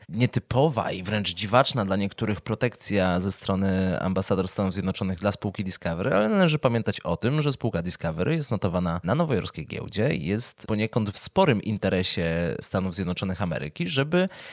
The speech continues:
ta spółka mogła się rozwijać na terenie takiego rynku, jakim jest Polska. No i ja uwielbiam to. Ja uwielbiam, jak Georgette Mosbacher, mimo wszystko, że ona reprezentuje administrację Trumpa,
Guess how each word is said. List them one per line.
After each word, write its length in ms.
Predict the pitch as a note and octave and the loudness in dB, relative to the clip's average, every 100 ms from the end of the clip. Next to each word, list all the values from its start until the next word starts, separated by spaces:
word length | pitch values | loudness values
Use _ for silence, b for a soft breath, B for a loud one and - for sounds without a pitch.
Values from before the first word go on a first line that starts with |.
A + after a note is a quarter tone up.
| B | B
ta 100 | - | -4
spółka 300 | F#3 D3 C3+ | 0 2 2
mogła 200 | D3+ D3 | 2 4
się 140 | D3+ D#3+ | 4 4
rozwijać 560 | E3+ D#3 F3 E2 D#2+ | 2 2 2 2 0
na 100 | A2 | -2
terenie 340 | G#2 A2+ A2 A#2+ | 2 2 2 0
takiego 360 | A#2+ - G#2+ | -2 -2 0
rynku, 260 | F#2+ E2 - | 0 0 -2
jakim 240 | A2+ D#3 | -2 -2
jest 240 | D#3+ - - | -2 -4 -6
Polska. 560 | - F3+ G2+ - - - | 2 4 4 0 -6 -2
No 80 | |
i 60 | A3 | 2
ja 120 | A3+ | 4
uwielbiam 640 | A3 E3 E3+ E3 A#2 F#2+ F2+ | 4 2 4 4 4 0 -4
to. 140 | - F2+ | -2 0
Ja 140 | B2+ | 2
uwielbiam, 440 | E3 F3 F3+ E3+ C#3+ | 2 0 0 0 2
jak 220 | C3+ B2 | 0 0
Georgette 380 | A#2+ A#2+ A#2+ - | 0 0 0 -2
Mosbacher, 460 | A2 G2+ F2+ - | -2 0 0 0
mimo 220 | B2+ F#3+ D#3+ | 0 2 2
wszystko, 340 | E3 - D#3 | 0 -2 -2
że 120 | B2 | 0
ona 120 | B2 | 2
reprezentuje 600 | A#2 A2+ A2 A2 A2 A2 | 2 2 -2 -2 0 0
administrację 580 | F#2 G#2 G2+ - G#2 - | 2 0 -4 -4 -6 -6
Trumpa, 460 | - F#2 E2 D#2 | -4 -4 -2 -6